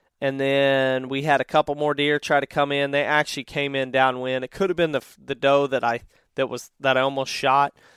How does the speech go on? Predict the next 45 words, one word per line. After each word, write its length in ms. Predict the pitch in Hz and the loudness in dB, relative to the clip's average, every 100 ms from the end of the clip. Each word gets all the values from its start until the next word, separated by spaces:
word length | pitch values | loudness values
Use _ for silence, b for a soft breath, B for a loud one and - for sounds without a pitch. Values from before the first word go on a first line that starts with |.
| b b b | b b b
um, 340 | 123 120 117 - | -2 0 0 0
after 360 | 127 127 135 | 0 0 0
I'd 120 | 123 | 0
already 180 | 127 123 | 0 -2
killed 240 | - 131 117 | -4 -6 -2
the 100 | 123 | -2
other 160 | 131 | 0
one. 200 | 135 139 - b b - | -2 -8 -10 b b -16
We 100 | 127 | -6
had 280 | 131 123 113 | -2 -2 -4
more, 280 | 139 151 - 135 139 | -4 -2 -4 -8 -16
so 400 | - 135 127 - - | -4 0 0 -4 -10
we 120 | 135 | -4
had 160 | 147 123 _ _ - | -4 -6 _ _ -12
two 200 | - 196 | -6 -4
or 60 | 175 | -4
three 240 | - 170 | -2 -4
more 280 | 160 160 165 | 0 0 0
coming 360 | - 170 156 143 | 0 -2 -2 0
down 240 | 147 147 | 0 0
the 60 | 143 | -2
hill, 460 | 160 160 156 156 | 0 2 2 2
but 320 | 151 147 - _ _ | 0 -4 -6 _ _
in 140 | 139 135 | -4 -2
a 60 | |
weird 520 | 123 139 151 156 131 - | -2 -2 -2 -2 -4 -2
pocket, 480 | 151 147 - 151 _ _ - | 2 2 0 -6 _ _ -10
and 100 | 135 | -6
they 140 | 143 | -6
saw 880 | - - - - - - 143 143 147 | -6 -10 -10 -12 -12 -2 2 4 4
or 220 | 120 131 | 2 -4
smelled 480 | - 143 143 139 139 | -6 -4 0 0 2
us, 380 | 135 139 - - b b b b b b _ 131 | 2 2 -2 -20 b b b b b b _ 0
got 240 | 135 135 | 4 6
out 160 | 139 135 | 6 6
of 40 | |
there, 200 | 131 131 | 4 0
and 180 | 101 135 | 0 -4
then 160 | 139 139 | -6 -6
we 120 | 135 | -6
had 400 | 135 135 131 120 | 0 4 4 4
another 440 | 131 135 147 151 131 | -4 0 0 0 2
doe 180 | 143 135 | 2 0
and 100 | 131 | 0
fawn 500 | 139 131 131 131 | 2 4 2 0